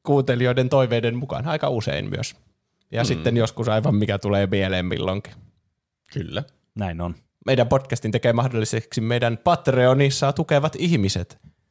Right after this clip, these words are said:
Speaker 1: jotka eurosta ylöspäin laittaa sinne rahaa, ja sitten ne saa kuunnella meidän testinauhoituksia. Mitä mieltä me oltiin Amber Heardin ja Johnny Deppin oikeudenkäynnistä ja sen tuloksesta?
Speaker 2: Kyllä. Ai, nyt tuli
Speaker 3: Mm.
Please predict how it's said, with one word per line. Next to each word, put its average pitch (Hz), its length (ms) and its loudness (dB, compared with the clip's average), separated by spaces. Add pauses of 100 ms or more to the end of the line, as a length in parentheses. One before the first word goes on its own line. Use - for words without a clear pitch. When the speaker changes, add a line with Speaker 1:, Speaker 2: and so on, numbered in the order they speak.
(160)
Speaker 1:
jotka 113 280 2
eurosta 135 380 4
ylöspäin 135 440 4
laittaa 127 280 0
sinne 110 200 -2
rahaa, 156 400 4
ja 131 120 4
sitten 127 360 -4
ne 120 80 0
saa 113 160 2
kuunnella 127 360 4
meidän 120 260 2
testinauhoituksia. 104 880 0 (320)
Mitä 110 320 4
mieltä 120 360 4
me 135 100 4
oltiin 135 460 2 (440)
Amber 117 540 6
Heardin 156 580 4
ja 160 160 4 (140)
Johnny 160 320 2
Deppin 160 320 2
oikeudenkäynnistä 139 1080 2
ja 127 80 4
sen 127 300 -2
tuloksesta? - 880 0 (760)
Speaker 2:
Kyllä. 95 280 -4 (100)
Ai, 90 180 -4
nyt 87 160 -12
tuli 85 240 -6
Speaker 3:
Mm. - 60 -16